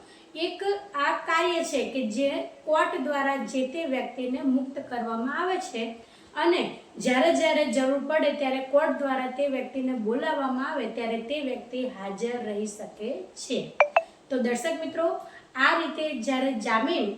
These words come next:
એ ત્રણ પ્રકારે જે તે આરોપી હોય છે વ્યક્તિ, તેમને મળવાપાત્ર રહે છે. દર્શક મિત્રો, આગળના વીડિયોની અંદર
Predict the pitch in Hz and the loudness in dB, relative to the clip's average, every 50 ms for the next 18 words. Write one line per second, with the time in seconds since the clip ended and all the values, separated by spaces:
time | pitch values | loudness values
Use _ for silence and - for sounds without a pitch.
0 | - - 262 254 - - 277 302 339 330 - - 285 277 277 277 269 269 269 269 | -6 -6 -6 -4 -2 -2 -2 0 0 0 0 -2 -2 -2 -2 -2 -2 0 0 0
1 | 277 269 233 208 233 240 226 - - 302 302 262 233 220 233 226 220 - 262 254 | 0 -2 -2 -2 -4 -4 -4 -4 -4 -2 -2 -2 -2 -2 -4 -4 -4 -4 -4 -2
2 | 247 262 330 370 339 - - 302 277 247 240 220 220 - - 254 226 226 226 233 | 0 0 0 0 0 -2 -2 -4 -2 -2 -2 -2 -4 -6 -6 -6 -6 -6 -6 -4
3 | 226 220 226 226 233 233 226 220 208 202 220 226 220 - 220 196 190 - 214 214 | -4 -4 -2 -2 -2 -2 -2 -2 -2 -2 -4 -4 -4 -6 -8 -8 -8 -6 -6 -4
4 | 208 196 202 190 190 226 247 226 - - 277 269 285 285 285 - - - - - | -4 -2 -4 -4 -4 -4 -4 -6 -6 -6 -4 -4 -4 -4 -6 -10 -16 -20 -20 -20
5 | - - - - - 262 226 233 226 - 285 254 277 285 - 302 302 330 - - | -20 -20 -20 -12 -6 -4 -2 -2 -2 -2 -2 -2 -4 -2 0 0 0 0 0 -4
6 | - - - - - - 233 226 208 220 269 277 294 302 285 277 254 269 262 - | -8 -12 -16 -18 -14 -6 -4 -2 0 0 0 0 0 0 0 0 0 0 0 2
7 | 262 262 262 262 262 254 247 262 269 | 2 2 2 2 2 0 0 0 -2